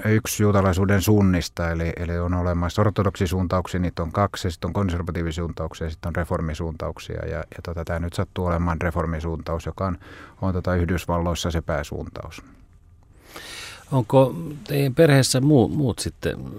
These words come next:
Speaker 2: kääntynyt, vai ootko sinä ainoa?
Speaker 1: No meidän perheessä niin,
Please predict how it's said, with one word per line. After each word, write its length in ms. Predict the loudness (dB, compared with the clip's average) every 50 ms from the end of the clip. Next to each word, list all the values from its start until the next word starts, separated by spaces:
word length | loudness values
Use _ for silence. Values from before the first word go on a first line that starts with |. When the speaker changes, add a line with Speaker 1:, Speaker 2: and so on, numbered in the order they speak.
| -10 -10 -10 -8
Speaker 2:
kääntynyt, 500 | -6 -6 -6 -6 -6 -6 -6 -6 -6 -6
vai 140 | -6 -6 -6
ootko 280 | -8 -8 -10 -8 -8 -8
sinä 280 | -6 -4 -4 -4 -2
ainoa? 380 | -2 -2 -2 -4 -6 -12 -18 -20 -20 -20 _ -6 0
Speaker 1:
No 240 | 2 4 6 8
meidän 280 | 8 8 8 8 8 8
perheessä 560 | 6 6 6 6 6 4 4 2 2 2 4
niin, 320 | 4 6 6 6 4 4